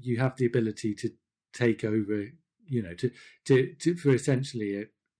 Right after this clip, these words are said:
a machine or, or someone remote controlling to control the, the body of someone else. And that,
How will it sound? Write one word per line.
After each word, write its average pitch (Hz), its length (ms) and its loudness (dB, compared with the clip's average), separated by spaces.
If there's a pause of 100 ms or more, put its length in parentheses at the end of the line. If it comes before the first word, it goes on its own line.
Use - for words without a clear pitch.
(140)
a 147 80 -2
machine 123 460 2
or, 101 160 -4 (180)
or 117 140 -6
someone 104 580 -4 (480)
remote 113 380 -2
controlling 104 640 -6
to - 160 -20
control 104 840 -6 (480)
the, 107 220 -2 (880)
the 117 80 -2
body 110 680 -2 (420)
of 117 160 -8
someone 104 340 -6
else. - 580 -10 (460)
And 117 200 0
that, 143 260 2